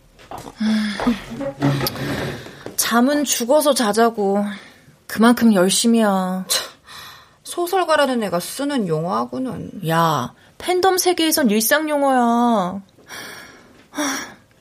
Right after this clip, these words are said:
Speaker 1: 난 저 친구 외모에 반한 게 아니라 잠죽자 하면서 노력하는 게 예뻐서 매일 투표하고 있지.
Speaker 2: 아이고, 아이고, <laughs> 내가 미쳐.
Speaker 1: 음, 근데 좀 헷갈리긴 해. 내가 매일 저 친구한테 투표하는 이유가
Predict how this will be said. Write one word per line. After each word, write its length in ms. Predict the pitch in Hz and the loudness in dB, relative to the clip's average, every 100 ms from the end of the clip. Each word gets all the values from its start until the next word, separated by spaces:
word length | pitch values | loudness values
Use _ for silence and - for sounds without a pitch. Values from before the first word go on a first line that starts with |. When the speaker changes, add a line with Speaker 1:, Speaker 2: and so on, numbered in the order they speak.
| - | -4
Speaker 1:
난 200 | 233 240 | 0 0
저 140 | 214 | 0
친구 280 | - 294 262 | -2 0 4
외모에 340 | 240 226 254 254 | 4 6 4 4
반한 280 | 226 233 | 2 2
게 80 | 240 | 2
아니라 760 | 208 190 233 226 226 233 220 220 - - - | 2 0 0 0 0 0 -4 -8 -16 -12 -4
잠죽자 520 | 233 220 254 - 269 | 2 2 2 2 4
하면서 260 | 240 233 233 | 4 2 2
노력하는 500 | 202 233 247 262 240 | 2 2 2 -2 0
게 100 | 214 | 0
예뻐서 500 | 175 - 233 226 220 - _ _ _ | 0 -2 -4 -6 -8 -14 _ _ _
매일 220 | 147 156 170 | -6 -6 -8
투표하고 420 | - - 254 240 | -12 -6 -4 -2
있지. 600 | 226 - - 208 202 214 | -4 -4 -4 -2 -2 -4
Speaker 2:
아이고, 640 | 220 247 247 247 240 240 | -6 -4 -2 -4 -4 0
아이고, 340 | 233 240 254 226 | 4 4 2 -4
<laughs> 0 | |
내가 240 | 196 214 | -4 -4
미쳐. 420 | 185 190 - - - 185 170 175 170 170 175 - _ _ _ - - - - | -6 -10 -12 0 2 2 0 -4 -8 -10 -16 -20 _ _ _ -20 -18 -16 -12
Speaker 1:
음, 1000 | 90 82 85 107 262 262 262 262 254 262 262 | -8 -6 -4 -4 -2 -4 -4 -6 -6 -6 -6
근데 180 | 285 294 | -6 -6
좀 120 | 294 | -2
헷갈리긴 460 | 320 349 359 349 339 | -2 2 2 2 2
해. 340 | 339 320 339 320 - - - - | 2 4 2 -2 -12 -20 -20 -10
내가 260 | 202 208 269 | 0 4 6
매일 240 | 214 240 | 6 4
저 160 | 254 - | 4 -2
친구한테 440 | - 302 294 277 | 0 0 0 0
투표하는 500 | 311 - 320 302 277 | -4 -4 0 2 2
이유가 520 | 233 240 240 247 240 | 2 2 0 0 0